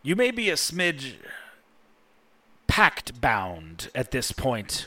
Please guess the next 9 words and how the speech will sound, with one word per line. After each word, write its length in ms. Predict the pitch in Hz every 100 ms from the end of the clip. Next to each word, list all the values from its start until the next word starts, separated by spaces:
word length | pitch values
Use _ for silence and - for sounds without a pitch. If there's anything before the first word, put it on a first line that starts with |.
| 131
with 140 | 135
the 80 | 180
intimacy 680 | - 170 156 - 160 147 131
of 180 | 127
our 140 | 135 127
relationship. 720 | 127 165 - 139 - 123 - - - - - - 175
It 140 | 196
will 100 | 196
be 400 | 151 185 185 -